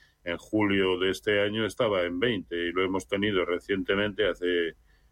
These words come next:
eh, tres semanas o algo así, lo hemos tenido en siete veinte, ¿no?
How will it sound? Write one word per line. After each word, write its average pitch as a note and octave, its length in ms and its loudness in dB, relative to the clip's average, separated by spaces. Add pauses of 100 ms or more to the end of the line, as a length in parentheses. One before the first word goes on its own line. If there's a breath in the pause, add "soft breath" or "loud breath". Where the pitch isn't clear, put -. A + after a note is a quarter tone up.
(120)
eh, E2+ 280 0
tres F#2+ 240 0
semanas G2+ 480 0
o G#2+ 60 -2
algo G#2 160 2
así, G2+ 160 -2
lo A2+ 120 0
hemos G2 140 -2
tenido F#2+ 300 2
en F2 100 0
siete F2 460 0
veinte, E2 480 -4
¿no? B2+ 160 -4